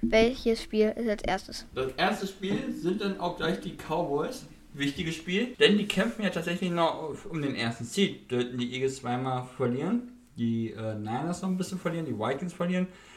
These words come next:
Speaker 2: Das sind so die Teams, die, äh, kämpfen um den ersten Platz.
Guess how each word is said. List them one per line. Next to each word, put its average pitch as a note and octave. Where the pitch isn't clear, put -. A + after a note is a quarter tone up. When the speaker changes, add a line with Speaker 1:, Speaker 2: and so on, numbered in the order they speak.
Speaker 2:
Das A#2
sind B2+
so A#2+
die B2
Teams, E3+
die, A2+
äh, A2+
kämpfen C3+
um A#2
den G#2+
ersten G#2
Platz. -